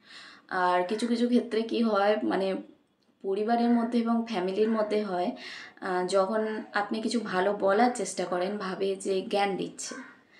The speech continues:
তো সেক্ষেত্রেও একটু প্রবলেম হয়ে যায়। তো সেক্ষেত্রে আপনি বিভিন্ন রকম অডিও ভিডিও আছে,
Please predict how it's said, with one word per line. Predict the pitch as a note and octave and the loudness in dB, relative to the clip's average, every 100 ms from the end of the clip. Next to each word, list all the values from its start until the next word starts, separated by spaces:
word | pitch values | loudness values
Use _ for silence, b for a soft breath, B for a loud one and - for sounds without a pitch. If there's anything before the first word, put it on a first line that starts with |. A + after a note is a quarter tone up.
| B B - | B B -10
তো | G3 F#3+ F#3 | -4 -2 -2
সেক্ষেত্রেও | F#3+ G#3 A#3+ A#3+ C4+ | -4 -2 -2 -2 0
একটু | C4 B3+ | 0 0
প্রবলেম | B3 G3+ F#3 G3 F#3+ | 0 0 2 -2 -2
হয়ে | F#3 F3+ | -4 -4
যায়। | F#3+ A#3 D#4+ - | -4 -4 -6 -6
তো | A#3+ | -6
সেক্ষেত্রে | A#3 A3 B3 - C#4+ | -6 -4 -4 -2 -2
আপনি | B3 A#3+ A3 | -2 -2 -6
বিভিন্ন | G#3+ G3+ G#3 G#3 | -6 -4 -4 0
রকম | G#3 G#3 G#3 | -2 -2 -4
অডিও | G3+ G3+ G3+ | -4 -2 -2
ভিডিও | G3+ G3+ G3+ | -2 -4 -2
আছে, | G3+ F3+ - G3 | -2 -2 -4 -6